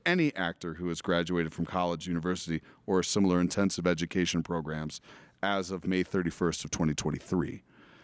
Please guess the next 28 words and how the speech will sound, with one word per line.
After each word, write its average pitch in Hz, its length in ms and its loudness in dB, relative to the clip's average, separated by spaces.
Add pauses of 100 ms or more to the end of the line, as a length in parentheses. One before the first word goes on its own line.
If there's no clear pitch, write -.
(300)
Um, 80 480 -2 (440)
for 98 140 0
a 90 60 4
wide, 98 420 2
number 98 220 0
three 113 340 2
here 113 240 4
says, 104 220 0
"For 101 120 -2
a 98 60 4
wide 110 320 2
range 113 260 -2
of 98 60 -10
mobility 101 480 2
needs, 104 380 4 (280)
Curious 135 360 2
Theater 117 340 2
has 110 300 -2 (160)
multiple 113 420 2
access 92 340 -2
points." - 440 -6 (840)
They 95 140 4
wanted 90 260 2
to 87 80 0
make 90 140 4
sure 92 160 -2
that 85 100 -2
everyone 90 500 2